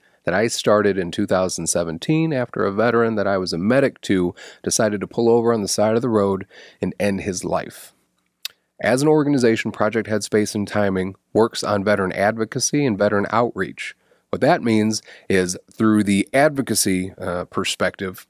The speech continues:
we try to connect veterans to other resources as early on into the process as possible. What that entails is early contact with veterans, forming a safety net with their family members, friends, and fellow service members,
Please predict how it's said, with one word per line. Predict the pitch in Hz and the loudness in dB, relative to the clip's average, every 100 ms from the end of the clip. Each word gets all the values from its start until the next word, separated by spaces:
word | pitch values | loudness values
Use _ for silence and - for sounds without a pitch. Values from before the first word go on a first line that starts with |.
| _ - | _ -4
we | 98 | -2
try | 101 - 107 104 | 0 0 0 0
to | - 104 90 | -2 -4 -4
connect | - 104 123 - | -4 -2 -4 -4
veterans | 117 117 110 107 107 - | -2 0 2 0 0 -4
to | - | -6
other | 90 113 120 | -4 -2 -2
resources | 117 107 101 107 95 - 90 87 - - - | 0 0 -2 -2 -2 -2 -4 -4 -8 -16 -8
as | 92 90 | -4 2
early | 104 110 110 | 2 4 2
on | 107 | 0
into | 107 98 | -2 -4
the | |
process | - 95 92 - 92 - | -4 -2 -2 -2 -4 -4
as | 92 | -8
possible. | - 85 82 - 87 85 - _ _ _ _ - - | -6 -6 -6 -8 -8 -10 -12 _ _ _ _ -18 -6
What | 92 | -2
that | 107 104 | 0 0
entails | 101 90 110 127 143 156 - _ _ - | -4 -2 0 2 0 -4 -10 _ _ 0
is | 95 92 85 - _ _ - | 2 2 0 -6 _ _ 0
early | 107 131 147 | 2 4 2
contact | 139 120 120 113 120 113 - | 2 0 0 0 -2 0 -2
with | 120 | -2
veterans, | 101 95 92 92 95 - _ _ _ _ _ _ _ _ - | 0 0 0 -2 -6 -12 _ _ _ _ _ _ _ _ 2
forming | 117 127 131 | 2 4 2
a | 117 | 0
safety | - 113 113 117 | 0 0 0 0
net | 110 113 | 0 0
with | 95 | -2
their | 95 | -4
family | - 98 98 104 | 0 0 2 2
members, | 101 101 101 98 | 0 -2 -2 -4
friends, | - 98 98 | -2 0 0
and | 95 | -4
fellow | - 101 98 | -2 0 0
service | - 101 90 - | 0 0 -2 -2
members, | 90 87 90 85 | -2 0 -2 -4